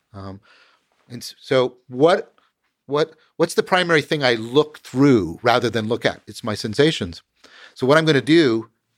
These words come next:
is I'm going to focus on my sensations rather than focusing on the world through my sensations. So I'm gonna follow, for example, the sensations in this area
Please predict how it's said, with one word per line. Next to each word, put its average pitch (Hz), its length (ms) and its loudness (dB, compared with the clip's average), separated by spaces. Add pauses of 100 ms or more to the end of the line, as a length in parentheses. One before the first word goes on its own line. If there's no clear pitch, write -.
(140)
is 113 220 -10
I'm 127 160 0
going 127 160 0
to 113 60 -4
focus 175 500 2
on 117 200 -2
my 110 100 0
sensations 104 680 -6
rather 120 260 2
than 110 140 -6
focusing 123 500 -4
on 110 120 -2
the 104 60 -2
world 110 360 0
through 143 200 2
my 110 140 -2
sensations. 90 640 -10 (300)
So 147 100 -2
I'm 135 80 0
gonna 135 160 4
follow, 160 880 4 (340)
for 117 100 -6
example, 107 680 0 (200)
the 120 100 -2
sensations 127 840 -2 (280)
in 156 340 2 (340)
this 131 200 2
area 113 460 2